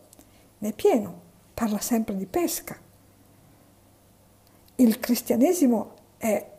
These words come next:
rappresentato attraverso il pesce, simbolismo. Dunque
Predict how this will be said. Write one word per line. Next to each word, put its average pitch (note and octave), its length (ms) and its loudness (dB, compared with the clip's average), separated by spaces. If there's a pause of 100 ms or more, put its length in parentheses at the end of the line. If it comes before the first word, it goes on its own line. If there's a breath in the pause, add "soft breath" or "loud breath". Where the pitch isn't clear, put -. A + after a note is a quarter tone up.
rappresentato A#3 720 -2
attraverso G#3 520 -4
il F3+ 80 -8
pesce, D#4+ 580 -2 (600)
simbolismo. G#3 920 0 (2750 soft breath)
Dunque C#4+ 640 6